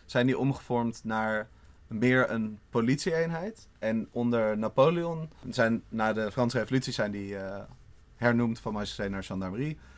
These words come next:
En die zijn onder Napoleon zijn die omgevormd tot eigenlijk de eerste, ehm, moderne vorm van militaire politie die specifieker op gericht was om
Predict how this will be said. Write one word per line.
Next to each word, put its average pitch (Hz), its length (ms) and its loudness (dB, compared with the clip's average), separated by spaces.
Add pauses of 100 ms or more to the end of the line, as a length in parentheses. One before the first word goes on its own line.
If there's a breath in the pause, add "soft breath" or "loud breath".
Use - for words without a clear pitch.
(320 loud breath)
En 120 100 0
die 120 100 2
zijn 120 160 2
onder 127 200 2
Napoleon 139 560 2
zijn 120 240 0
die 113 320 -2 (100)
omgevormd 123 580 0
tot 107 320 -4
eigenlijk 101 400 -2
de 104 80 -8
eerste, 101 760 -4 (640 soft breath)
ehm, 98 340 -2 (140)
moderne 110 680 0
vorm 110 300 -2
van 104 460 -4
militaire 135 540 2
politie 135 460 -2
die 117 120 -4
specifieker 131 680 -2
op - 160 -4
gericht 120 360 -6
was 170 380 -6 (640 loud breath)
om 123 400 2